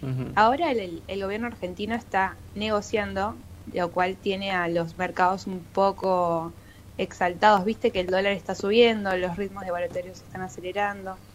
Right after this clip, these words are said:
Speaker 1: Ujú.
Speaker 2: Entonces todos estamos viendo cómo va esa negociación. Lo que están negociando ahora es un nuevo acuerdo de facilidades extendidas. Entonces, lo que se busca es que con este nuevo acuerdo, el fondo haga nuevos desembolsos que calcen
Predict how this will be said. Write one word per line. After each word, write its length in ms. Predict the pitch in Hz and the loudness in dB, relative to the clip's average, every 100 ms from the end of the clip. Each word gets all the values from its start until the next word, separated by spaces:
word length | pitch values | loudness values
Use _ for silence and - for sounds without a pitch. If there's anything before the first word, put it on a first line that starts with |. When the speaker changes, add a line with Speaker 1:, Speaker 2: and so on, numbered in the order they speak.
| 131 | -8
Speaker 1:
Ujú. 280 | 123 151 170 | -4 -4 -4
Speaker 2:
Entonces 420 | 196 202 214 240 - | -4 -2 0 -2 0
todos 220 | 247 254 240 | 4 4 4
estamos 340 | 226 220 214 | 0 0 0
viendo 400 | 220 214 233 226 | 0 2 0 2
cómo 280 | 214 220 214 | 0 2 4
va 120 | 208 | 4
esa 160 | 226 220 | 2 -2
negociación. 720 | 185 175 170 170 226 180 160 160 | -4 -4 -4 -2 0 0 -4 -4
Lo 140 | 190 | -4
que 80 | 202 | -2
están 320 | - 269 339 | 0 4 6
negociando 560 | 262 185 - 208 226 208 | 4 2 -2 -2 2 4
ahora 400 | 196 240 247 - - - - - - - | 4 2 0 -4 -14 -20 -20 -20 -20 -4
es 220 | 226 226 | -2 0
un 120 | 226 226 | 0 4
nuevo 180 | 233 | 4
acuerdo 340 | 240 233 208 208 | 4 4 4 4
de 100 | 208 | 0
facilidades 600 | 190 - 190 202 214 - - | -2 -4 0 2 2 -2 -6
extendidas. 800 | 196 - - 190 190 175 170 - - - - - - | -6 -4 -4 -4 -2 -4 -4 -6 -12 -20 -20 -16 -6
Entonces, 600 | 214 202 190 185 180 - | -2 0 -2 -2 -4 -2
lo 160 | - 196 | -2 0
que 80 | 202 | 4
se 140 | 247 | 8
busca 260 | 277 285 285 | 8 6 0
es 60 | |
que 100 | - | 0
con 240 | 185 185 185 190 - | 0 0 -2 -6 -4
este 240 | 240 254 | 0 2
nuevo 180 | 247 247 | 2 0
acuerdo, 500 | 247 269 262 262 294 - - - - - | 4 6 6 6 4 -4 -20 -20 -10 -4
el 140 | 196 | -2
fondo 580 | - 233 226 226 233 226 | 2 4 4 4 4 4
haga 240 | - 214 214 | 6 6 6
nuevos 280 | 220 247 220 | 4 2 2
desembolsos 880 | 208 202 202 214 233 233 240 247 | 0 -2 0 6 6 6 2 -2
que 220 | - 185 170 | 0 -6 -2
calcen 880 | - 247 247 254 - 262 269 330 | 4 6 6 2 0 0 4 2